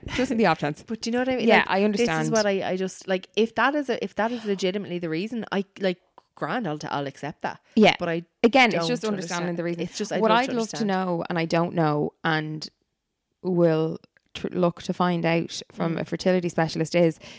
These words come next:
Speaker 1: because the semen doesn't leave your body, doesn't mean it can't be retrieved potentially. So on the, let's just say, right, worst comes to,
Speaker 2: Ah.
Speaker 1: I don't know this, but I'm speculating. So the sperm is still made. So
Speaker 2: Is it?
Speaker 1: nothing,
Speaker 2: Is
Speaker 1: it
Speaker 2: it still made?
Speaker 1: Yeah. So it's just like
Speaker 2: I
Speaker 1: a,
Speaker 2: see, I don't, I
Speaker 1: it's just like a,
Speaker 2: actually
Speaker 1: literally
Speaker 2: don't
Speaker 1: like a
Speaker 2: know.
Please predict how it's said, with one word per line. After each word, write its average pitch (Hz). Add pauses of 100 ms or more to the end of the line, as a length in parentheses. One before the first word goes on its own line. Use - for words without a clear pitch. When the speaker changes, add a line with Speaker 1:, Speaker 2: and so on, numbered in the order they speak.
(260)
Speaker 1:
because 202
the 214
semen 180
doesn't -
leave 160
your 156
body, 160
doesn't 170
mean 160
it 151
can't 156
be 160
retrieved 156
potentially. - (360)
So 165 (120)
on 190
the, 190
let's 170
just 175
say, 147
right, 139
worst 175
comes 156
to, 151
Speaker 2:
Ah. 156
Speaker 1:
I 180
don't 185
know 170
this, 151
but 156
I'm 151
speculating. 156
So 165
the 156
sperm 202
is 196
still 165
made. 160 (320)
So 185
Speaker 2:
Is 180
it? 185
Speaker 1:
nothing, 202
Speaker 2:
Is 220
Speaker 1:
it 254
Speaker 2:
it -
still 294
made? 196
Speaker 1:
Yeah. 196
So 185
it's -
just 262
like 240
Speaker 2:
I 214
Speaker 1:
a, 185
Speaker 2:
see, 254
I 220
don't, 240
I 185
Speaker 1:
it's 196
just -
like 226
a, 226
Speaker 2:
actually 196
Speaker 1:
literally 180
Speaker 2:
don't 160
Speaker 1:
like 156
a 170
Speaker 2:
know. 165